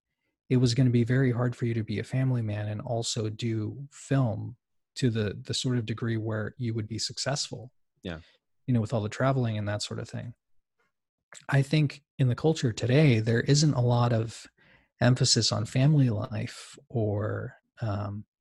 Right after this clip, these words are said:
Speaker 1: or even really a, a structured family dynamic to the point where, you know, like, Black Lives Matter is against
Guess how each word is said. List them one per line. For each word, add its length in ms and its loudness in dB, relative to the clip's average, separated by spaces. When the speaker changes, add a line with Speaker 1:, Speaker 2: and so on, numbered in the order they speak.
Speaker 1:
or 160 6
even 320 6
really 480 6
a, 380 2
a 120 0
structured 800 0
family 560 4
dynamic 1080 2
to 140 0
the 100 2
point 300 0
where, 480 0
you 60 4
know, 100 6
like, 160 2
Black 240 2
Lives 240 4
Matter 400 4
is 160 2
against 680 0